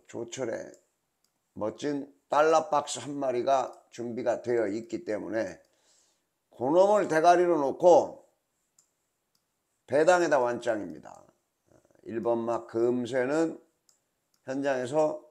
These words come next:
받치거나 빼거나, 자, 요렇게 말씀을 드리면서, 자, 오늘 이경주가 첫 번째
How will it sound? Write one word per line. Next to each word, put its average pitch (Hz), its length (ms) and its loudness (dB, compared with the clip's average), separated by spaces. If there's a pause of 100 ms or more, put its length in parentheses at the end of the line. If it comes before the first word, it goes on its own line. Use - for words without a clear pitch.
(680)
받치거나 151 1000 -2 (540)
빼거나, 180 540 4 (420)
자, - 240 -20
요렇게 117 500 -4 (680)
말씀을 120 560 -4
드리면서, 123 800 -6 (640)
자, 127 120 -4
오늘 156 220 0
이경주가 170 1040 4 (920)
첫 175 220 -14
번째 160 680 0